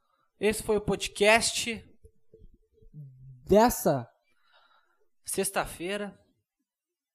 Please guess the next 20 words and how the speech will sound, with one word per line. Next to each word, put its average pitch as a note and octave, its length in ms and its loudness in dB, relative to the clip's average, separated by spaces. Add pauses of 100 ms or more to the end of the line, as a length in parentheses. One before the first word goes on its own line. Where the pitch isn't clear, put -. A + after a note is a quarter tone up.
(640)
Nem F#3+ 240 2
um A#3 80 2
pouco A3 280 2
original, E3+ 520 0
onde F3+ 140 0
eu E3 60 -2
só G#3 180 0
copiei E3+ 400 -2
outras F3+ 180 -8
pessoas D#3 320 -12
que - 80 -20
fazem C#3 200 -10
podcast. - 760 -12 (1400)
Mas B3 160 0
é B3 80 6
assim, F3 320 0
talvez F3+ 300 0
eu, G3 220 2
um F3 200 -6
dia F3 460 -2